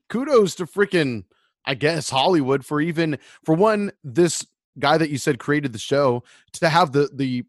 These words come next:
foresight to realize, "Hey, you know what? All this material I have here, I can either A, condense it to a movie and just make it and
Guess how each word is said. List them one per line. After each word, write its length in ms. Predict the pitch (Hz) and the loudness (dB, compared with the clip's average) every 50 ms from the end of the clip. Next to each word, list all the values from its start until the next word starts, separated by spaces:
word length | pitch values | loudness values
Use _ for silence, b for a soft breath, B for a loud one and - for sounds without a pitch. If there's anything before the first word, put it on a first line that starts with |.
| _ _ _ | _ _ _
foresight 400 | - 156 156 147 - 147 123 104 | 0 2 2 2 0 -2 -2 -2
to 100 | - 117 | -6 -4
realize, 360 | 127 135 131 127 120 120 107 | -2 0 0 0 0 0 -2
"Hey, 80 | - 139 | -2 -2
you 120 | 139 139 139 | -2 -2 -2
know 100 | 139 131 | 0 2
what? 240 | 135 139 147 147 b b b b b _ _ | 2 2 2 0 b b b b b _ _
All 140 | 139 151 160 | 0 0 2
this 180 | 175 175 - 147 | 0 -2 -4 -6
material 380 | 127 - - 147 147 151 151 | -6 -4 -2 -2 0 0 0
I 100 | 151 151 | 0 0
have 220 | 151 156 156 160 - | 0 0 -2 -2 -2
here, 160 | 185 185 175 | -2 0 0
I 80 | 147 165 | 0 -2
can 120 | - 170 190 | -2 -2 -2
either 240 | 190 165 175 156 - - | 0 0 0 0 0 0
A, 280 | 160 165 180 202 214 b b b b _ | 0 0 0 -2 -4 b b b b _
condense 400 | - 175 156 127 170 180 180 202 | -4 -4 -2 0 0 0 0 -4
it 120 | 175 - - | -8 -12 -8
to 120 | - 143 | -6 -4
a 40 | 127 | -4
movie 420 | 123 123 123 113 110 123 139 147 _ _ _ _ _ _ | -2 -4 -4 -4 -4 -6 -8 -10 _ _ _ _ _ _
and 180 | 151 143 135 123 | -4 -2 -2 -2
just 180 | 123 123 107 - | -4 -6 -6 -4
make 280 | 120 135 151 139 - | -2 -2 -2 -2 -2
it 160 | 123 123 - _ - | -6 -6 -6 _ -2
and 560 | 139 127 127 127 131 127 127 123 123 113 117 | 0 0 2 2 0 0 0 -2 -2 -4 -6